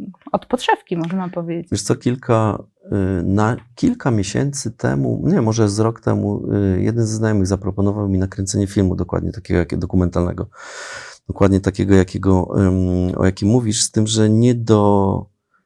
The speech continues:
Speaker 2: nie doszliśmy do porozumienia, jeśli chodzi o perspektywę, bo ja mam świadomość, y, tego, mm, jak wygląda, jakie są problemy w dziennikarstwie
Speaker 1: Mhm.
Speaker 2: występujące, tylko że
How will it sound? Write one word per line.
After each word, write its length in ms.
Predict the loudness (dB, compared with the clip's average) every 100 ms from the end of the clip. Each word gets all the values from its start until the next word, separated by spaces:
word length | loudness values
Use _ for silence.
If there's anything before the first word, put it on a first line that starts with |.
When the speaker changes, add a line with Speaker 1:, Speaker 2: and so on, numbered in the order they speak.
| _ _ _ 2
Speaker 2:
nie 120 | 2
doszliśmy 440 | 2 -2 -4 0
do 140 | 2 2
porozumienia, 960 | 0 -2 0 2 2 2 2 0 -4 -10 -4
jeśli 320 | -4 -2 -2
chodzi 160 | 0
o 40 | 0
perspektywę, 680 | -2 -4 -6 -4 -2 -2 -2
bo 220 | 0 -2 -4 -20 -20 -20 _
ja 160 | 4 6
mam 280 | 6 2 -2 -10 -12
świadomość, 1000 | -2 0 4 4 4 2 -2 -10 -8
y, 440 | -6 -4 -2 -4 -4
tego, 560 | -2 0 2 2 0 -4 _
mm, 300 | -2 0 0
jak 220 | 0 0 -2
wygląda, 840 | -2 0 0 0 -2 -2 -2 -6 -6
jakie 220 | -4 -2
są 180 | -2 -2
problemy 400 | 0 0 2 0
w 60 | -4
dziennikarstwie 560 | -6 -6 -6 -8 -10
Speaker 1:
Mhm. 20 | -8 -2 0
Speaker 2:
występujące, 600 | 2 0 -2 -4 -6 -6 -14 -20 -20 -20 -20 -8 0
tylko 260 | 2 2
że 200 | 4 4